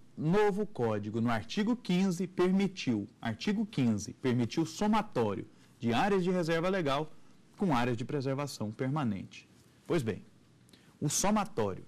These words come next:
de áreas de reserva legal com áreas de preservação permanente passa a ser uma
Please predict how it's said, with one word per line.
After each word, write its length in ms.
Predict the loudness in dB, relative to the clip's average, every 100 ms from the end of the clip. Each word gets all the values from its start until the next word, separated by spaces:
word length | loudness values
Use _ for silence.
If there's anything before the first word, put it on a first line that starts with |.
| -16
de 220 | -8 0 0
áreas 400 | 2 2 0 2
de 80 |
reserva 440 | 0 0 0 -2 -2
legal 460 | -4 -4 -6 -8 -12 -20 -20 -10
com 200 | -4 0
áreas 240 | 2 0
de 100 | 0
preservação 640 | 0 0 0 0 -2 -4 -6
permanente 640 | -4 -4 -4 -4 -6 -16 -20 -20 -20 _ -6
passa 520 | -2 -2 -2 -6 -8 -8 -8
a 120 | -8
ser 520 | -8 -12 -10 -10 -14 _ _ _ _ _ _ -4
uma 220 | -2